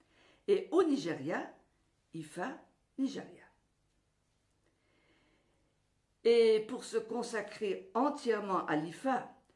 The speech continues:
Monsieur Adolphe Paster, à quarante ans, n'a pas hésité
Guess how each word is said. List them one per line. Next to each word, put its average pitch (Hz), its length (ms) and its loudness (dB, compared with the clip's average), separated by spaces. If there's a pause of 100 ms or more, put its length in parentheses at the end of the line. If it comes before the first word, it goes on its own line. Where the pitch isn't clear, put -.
(280)
Monsieur 175 680 -2
Adolphe 160 440 0
Paster, 202 600 -4 (140)
à 165 120 -4
quarante 208 500 -6
ans, 214 180 -4 (220)
n'a 196 140 2
pas 269 500 -2
hésité 196 640 -4